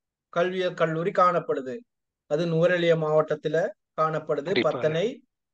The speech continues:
Speaker 1: ஸ்ரீபாத கல்வியல் கல்லூரி. அந்த மாதிரி ஸ்பெஷலா ஏதாவது கல்லூரி, கல்லூரி, அந்த இது இருந்தா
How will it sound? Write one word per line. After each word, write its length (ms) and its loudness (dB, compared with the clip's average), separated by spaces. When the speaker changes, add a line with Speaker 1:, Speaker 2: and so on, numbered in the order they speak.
Speaker 1:
ஸ்ரீபாத 520 2
கல்வியல் 500 -2
கல்லூரி. 380 -2
அந்த 280 0
மாதிரி 420 0
ஸ்பெஷலா 520 2
ஏதாவது 460 2
கல்லூரி, 340 -4
கல்லூரி, 440 -2
அந்த 260 -8
இது 220 -6
இருந்தா 380 2